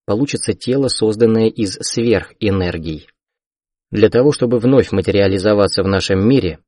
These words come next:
потребуется с помощью воли и воображения проделать обратную процедуру — замедлить скорость движения в энергетических вихрях элементарных частиц,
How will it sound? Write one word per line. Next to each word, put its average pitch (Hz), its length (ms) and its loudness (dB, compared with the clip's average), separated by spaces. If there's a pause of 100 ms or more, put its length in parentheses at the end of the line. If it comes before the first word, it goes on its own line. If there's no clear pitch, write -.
(160)
потребуется 127 640 0
с - 120 0
помощью 107 600 -2
воли 104 320 2
и 101 200 -4
воображения 98 800 2
проделать 110 520 2
обратную 101 540 0
процедуру — 107 680 -4 (340)
замедлить 104 720 0
скорость 101 440 -2
движения 104 680 0
в 104 80 -4
энергетических 101 880 -4
вихрях 101 520 -4
элементарных 95 720 -2
частиц, - 580 -8